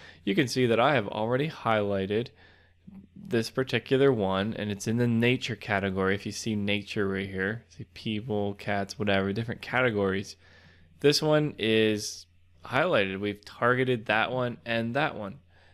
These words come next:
and they're automatically that color. So,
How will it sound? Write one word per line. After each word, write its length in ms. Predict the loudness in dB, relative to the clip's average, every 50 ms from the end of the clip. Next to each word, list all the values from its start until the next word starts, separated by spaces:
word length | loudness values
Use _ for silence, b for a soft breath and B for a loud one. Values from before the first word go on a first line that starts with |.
| b b b
and 140 | -2 0
they're 180 | 0 0 0 2
automatically 720 | 4 4 6 6 4 4 4 4 4 2 0 -2 -6 -4
that 240 | -2 -2 -4 -4 -6
color. 400 | -8 -10 -10 -10 -10 -16 -18 _ _
So, 460 | -16 -4 0 2 2 2 2 0 -2